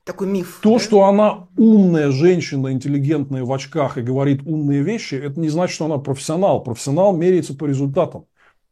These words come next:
Speaker 2: Результаты просто провальные, куда ты ни посмотри.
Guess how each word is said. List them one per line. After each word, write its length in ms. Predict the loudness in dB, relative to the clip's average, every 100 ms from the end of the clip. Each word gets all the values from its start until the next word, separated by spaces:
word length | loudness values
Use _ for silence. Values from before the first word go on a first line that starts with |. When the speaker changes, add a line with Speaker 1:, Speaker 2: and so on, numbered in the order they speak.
| _ -8
Speaker 2:
Результаты 500 | -4 0 2 2 0
просто 320 | -4 -4 -6
провальные, 880 | -4 2 2 2 2 2 0 -4 -8
куда 380 | -4 -2 -2
ты 180 | -4 -6
ни 160 | -6 -8
посмотри. 640 | -10 -4 -4 -4 -12 -12